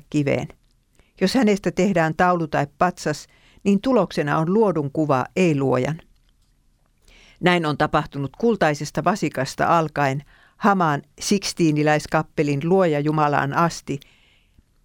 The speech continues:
jossa Michelangelo kuvasi hänet vanhaksi ukoksi pilven reunalle.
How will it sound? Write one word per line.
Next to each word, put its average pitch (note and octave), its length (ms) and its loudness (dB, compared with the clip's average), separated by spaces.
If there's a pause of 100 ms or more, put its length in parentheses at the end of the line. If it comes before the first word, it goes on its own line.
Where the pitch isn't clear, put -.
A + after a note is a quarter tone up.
(240)
jossa G3 360 2 (440)
Michelangelo D#3+ 920 2
kuvasi E3+ 340 0
hänet D3+ 320 -4
vanhaksi G#3 520 0
ukoksi C3+ 540 -2 (420)
pilven D#3+ 400 0
reunalle. C3+ 520 -6